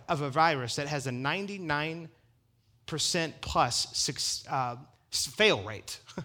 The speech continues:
<laughs> In other words, people are ninety-nine percent successful at staying alive when they get it. And they are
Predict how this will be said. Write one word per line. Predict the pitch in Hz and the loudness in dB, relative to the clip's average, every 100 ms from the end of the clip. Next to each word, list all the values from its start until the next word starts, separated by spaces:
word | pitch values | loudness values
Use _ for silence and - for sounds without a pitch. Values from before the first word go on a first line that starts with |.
| - | -14
<laughs> | - - _ | -20 -20 _
In | 143 | 2
other | 202 | 4
words, | 147 139 | 2 -2
people | - 254 247 151 | 2 2 4 4
are | |
ninety-nine | 147 151 165 156 151 135 | 6 4 4 2 2 2
percent | 147 156 147 | -4 -6 -6
successful | 147 117 165 151 165 147 | -6 -2 0 0 -2 -2
at | |
staying | 143 - 170 165 | -2 0 0 0
alive | 151 180 196 170 160 151 | 4 6 8 6 2 -8
when | 175 180 | -6 -4
they | 185 | -2
get | 196 262 | -4 -4
it. | 147 - _ _ - - - - | -6 -10 _ _ -18 -16 -16 -4
And | 175 | 0
they | 156 | 0
are | 135 | -2